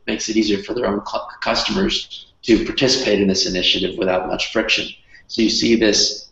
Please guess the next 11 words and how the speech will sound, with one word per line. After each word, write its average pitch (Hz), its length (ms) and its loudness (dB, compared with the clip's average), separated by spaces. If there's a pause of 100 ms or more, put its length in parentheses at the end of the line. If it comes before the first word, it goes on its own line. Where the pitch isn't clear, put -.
policy 113 460 4
idea, 98 520 2
stakeholder 107 600 -2
participation, 98 800 -2
entrepreneurs 101 680 -2
like 92 180 -2
those 98 220 -2
who 101 100 -2
work 98 200 0
at - 100 -12
Workday 95 500 0